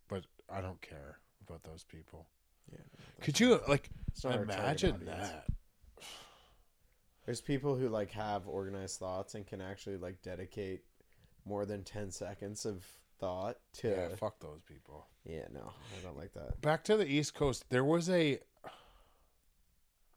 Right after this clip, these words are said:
Speaker 1: oh, 'cause we were talking about it, and I was like, "Oh, this is not even related to it," but it's just 'cause the, no, not what I was gonna talk about. Do you know the Bermuda Triangle?
Speaker 2: Yeah.
Speaker 1: Do you know there's one, like, off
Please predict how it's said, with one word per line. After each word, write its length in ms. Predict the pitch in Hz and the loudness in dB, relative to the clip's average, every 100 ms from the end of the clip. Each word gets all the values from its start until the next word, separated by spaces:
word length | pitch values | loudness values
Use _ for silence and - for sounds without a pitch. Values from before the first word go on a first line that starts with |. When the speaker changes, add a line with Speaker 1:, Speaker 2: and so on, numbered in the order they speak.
| _ - _ _ _ _ _ - | _ -20 _ _ _ _ _ -10
Speaker 1:
oh, 80 | 120 | -8
'cause 180 | - 123 | -6 -2
we 100 | 131 | -2
were 60 | 127 | 0
talking 260 | 139 147 | 0 0
about 140 | 127 104 | 0 -2
it, 40 | |
and 80 | 107 | -2
I 40 | |
was 140 | 107 104 | -2 -2
like, 100 | 92 | 0
"Oh, 180 | 110 101 | 2 2
this 180 | 104 | 0
is 100 | 90 | -6
not 300 | 82 87 92 | -8 -6 -4
even 200 | 95 87 | -4 -6
related 500 | 80 80 82 87 87 - | -8 -8 -8 -8 -10 -12
to 160 | 85 | -12
it," 140 | 76 - | -12 -10
but 120 | 98 | -10
it's 160 | 92 - | -8 -8
just 140 | - | -8
'cause 240 | 107 95 - | -8 -8 -10
the, 140 | 92 87 - - - 135 | -12 -12 -14 -14 -10 -2
no, 480 | 165 175 117 80 - - _ - | 0 2 0 -4 -14 -20 _ 0
not 260 | 135 151 | 4 6
what 120 | 143 | 4
I 40 | 135 | 0
was 80 | 123 | 0
gonna 140 | 110 | -2
talk 220 | 107 98 | -2 -4
about. 280 | 87 82 73 - - - - - | -4 -8 -10 -16 -20 -20 -20 -8
Do 140 | - | 0
you 160 | 131 160 | 2 2
know 380 | 160 151 147 - - - - | 4 4 2 0 -10 -20 -8
the 480 | 110 113 107 98 92 82 - | 2 4 4 2 0 -4 -4
Bermuda 440 | 101 95 98 98 | -4 -2 -2 -4
Triangle? 720 | - - 82 82 95 120 131 - _ 123 | -6 -4 -4 -4 -4 -4 -4 -8 _ -2
Speaker 2:
Yeah. 200 | 123 90 - - - | -2 -2 -6 -20 -12
Speaker 1:
Do 100 | - | -2
you 40 | 123 | 2
know 120 | 151 | 4
there's 220 | 156 113 | 4 2
one, 200 | 104 104 | -2 -2
like, 220 | 104 - - - | -2 -4 -12 -8
off 200 | 90 95 | -2 -2